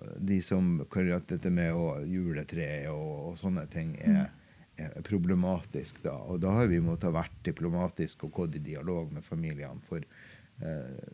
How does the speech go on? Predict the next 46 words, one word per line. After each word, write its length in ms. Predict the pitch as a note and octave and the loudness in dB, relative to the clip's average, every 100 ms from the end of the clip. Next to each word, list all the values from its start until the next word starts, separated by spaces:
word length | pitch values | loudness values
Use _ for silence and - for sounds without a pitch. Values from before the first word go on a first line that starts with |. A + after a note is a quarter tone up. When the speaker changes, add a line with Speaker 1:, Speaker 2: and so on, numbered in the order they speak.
| - | -6
Speaker 1:
fordi 360 | G2+ F2+ F2+ | -2 2 2
at, 320 | E2+ D#2+ - F2 | 2 -2 -4 -2
eh, 400 | E2+ E2 D#2+ D#2+ | 0 0 0 -2
man 220 | E2+ F#2 F#2 | 0 0 0
må 120 | F2 | -2
finne 420 | - - A#2 G2+ | -4 0 4 4
en 100 | D2+ | 2
måte 400 | D#2 F#2+ G2+ - C2 | 0 0 -2 -2 -2
å, 220 | D#2 D#2 D#2 - - - - - _ _ _ _ _ - - - - | -2 -4 -4 -12 -20 -20 -20 -20 _ _ _ _ _ -20 -18 -16 -2
å 60 | A#2+ | -2
skjerme 540 | - G#2+ A2 B2+ A2 F2+ | 2 2 4 6 4 4
de 140 | G2 | 4
ungene 360 | G2+ A#2+ C3+ F#2+ | 4 4 4 4
på 160 | G2 F#2 | 2 2
som, 300 | A2 G2+ F#2 - | 4 4 2 -6
som 280 | - A2+ G#2 | -2 2 4
er 260 | G#2+ G#2 | 6 4
skånsom 800 | F2+ - - G#2+ B2 C#3 C3+ G2 | 0 -4 0 4 6 6 4 2
på 80 | D#2+ | 2
en 80 | F2 | -2
sånn 200 | F2+ F#2+ | 2 4
måte 220 | F2+ G2+ | 4 2
at 60 | E2+ | 0
de 200 | D#2 E2+ | 0 0
ikke 140 | - E2 | 0 2
blir 160 | F2 | 2
vist 240 | E2 E2 - | 0 -2 -2
ut, 380 | F#2+ F2+ C#2+ - | 0 0 -2 -6
eller 240 | C#2+ D2+ | -4 -4
at 60 | - | 4
så 80 | G#3 | 8
Speaker 2:
Mm. 140 | G3 F#3 | 10 10
Speaker 1:
foreldrene 360 | F#3 - D2 | 8 6 2
nå 120 | D2+ F2 | -2 -4
får 160 | - | -4
lov 240 | E2 E2+ D2 | -4 -4 -4
å 60 | |
si 260 | C#2+ - E2+ | -8 -6 -4
noe 140 | D2+ C2+ | -4 -8
om 300 | C#2 D#2 D2 | -10 -8 -8
det. 140 | - - - | -10 -12 2
Speaker 2:
Mm. 340 | F#3+ G3 F3+ F3+ - - | 10 12 12 10 4 0
Speaker 1:
Eh, 240 | G#2 G#2 F#2 | 6 6 4
samtidig 480 | - G#2+ G#2 G#2+ E2+ | 2 2 4 4 4
som 160 | D#2 F2 | 2 2
at 140 | D#2+ | 0